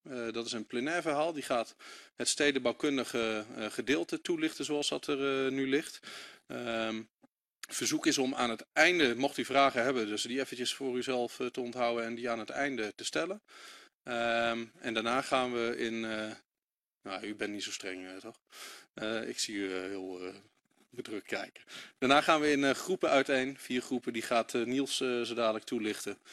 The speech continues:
En dan, eh, heeft u ruimte om ook, eh, eh,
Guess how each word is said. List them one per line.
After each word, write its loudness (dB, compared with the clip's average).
En -6
dan, 0
eh, -4
heeft -2
u 0
ruimte 2
om -4
ook, -6
eh, -4
eh, -8